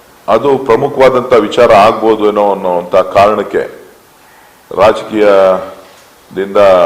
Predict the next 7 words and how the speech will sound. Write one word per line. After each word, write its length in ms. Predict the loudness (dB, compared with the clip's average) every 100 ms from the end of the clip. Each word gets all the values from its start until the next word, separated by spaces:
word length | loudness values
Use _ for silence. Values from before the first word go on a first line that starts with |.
| 0 -4
ಏನಾದರೂ, 760 | -2 -2 -2 -4 -4 -6 -10 -20 -20 _ _ _
ಈಗ 180 | -14 -8
ನೋಡಿ, 560 | -4 -4 -4 -10 -18 -20 -20 -20 _ _ _ _ -12
ಅಭಿವೃದ್ಧಿ 440 | -6 -2 -2 -2 -6
ವಿಚಾರನ 320 | -2 0 0
ಬಿಟ್ಬಿಟ್ಟು 580 | -2 -8 -10 -8 -6 -6
ಈಗ 200 | -4